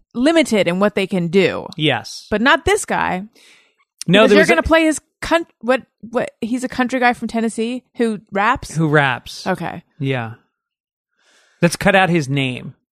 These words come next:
Speaker 2: right?
Speaker 1: He didn't give his name.
Speaker 2: But the, but will they be able
Speaker 1: Did
Speaker 2: to
Speaker 1: he?
Speaker 2: track him? Will they be
Speaker 1: Oh.
Speaker 2: able to track him by knowing that he was assigned to my account and this call in the log?
Speaker 1: I don't know.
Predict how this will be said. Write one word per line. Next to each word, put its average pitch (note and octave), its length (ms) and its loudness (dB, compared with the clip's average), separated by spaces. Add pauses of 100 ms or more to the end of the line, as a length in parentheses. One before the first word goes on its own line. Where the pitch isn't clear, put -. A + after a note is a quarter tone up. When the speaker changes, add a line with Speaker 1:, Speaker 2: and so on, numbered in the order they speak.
(140)
Speaker 2:
right? B2 160 -6
Speaker 1:
He C#4 60 4
didn't D#4 200 2
give D4+ 160 -2
his D4+ 120 -2
name. G#2+ 320 -8 (160)
Speaker 2:
But F#3+ 280 2
the, G3+ 140 -8 (280)
but F#3+ 100 6
will G3+ 140 6
they A#3+ 140 6
be A#3 160 6
able A3 100 4
Speaker 1:
Did G3 100 4
Speaker 2:
to C#4 60 2
Speaker 1:
he? G#4+ 100 6
Speaker 2:
track G#3 320 2
him? D3+ 580 2
Will E3 200 2
they F#3 100 6
be F#3+ 80 4
Speaker 1:
Oh. G3+ 40 6
Speaker 2:
able F#3 120 4
to D#3+ 80 -2
track - 400 -2
him C#3+ 460 -4 (680)
by D3 140 2
knowing D#3 460 2
that C#3 280 0
he C#3+ 160 -4
was C3+ 200 -4
assigned C#3 400 -4
to C#3 80 -10
my C3+ 240 -2
account C3 580 -6
and C3 140 -10
this B2 140 -12
call C3+ 440 -4
in B2 140 -10
the A#2+ 100 -8
log? B2 560 -8 (2000)
Speaker 1:
I F#3 160 -4
don't F3+ 160 -2
know. F#3+ 420 -6